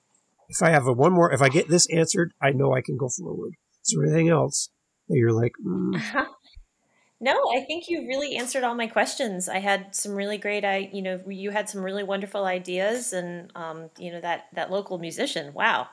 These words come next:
Speaker 2: that's a, that's a big one. Really excited about that. Um, and, uh, so yeah, hosting app and, and a platform, and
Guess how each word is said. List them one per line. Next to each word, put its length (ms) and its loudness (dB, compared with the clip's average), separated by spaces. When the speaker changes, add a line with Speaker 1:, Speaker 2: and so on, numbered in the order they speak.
Speaker 2:
that's 280 -8
a, 180 -8
that's 200 -10
a 40 -8
big 200 -2
one. 320 -6
Really 260 -4
excited 420 -4
about 240 -4
that. 260 -6
Um, 380 -14
and, 280 -8
uh, 280 -4
so 320 -6
yeah, 240 -6
hosting 420 -4
app 460 -4
and, 400 -12
and 140 -10
a 40 -12
platform, 760 -4
and 220 -12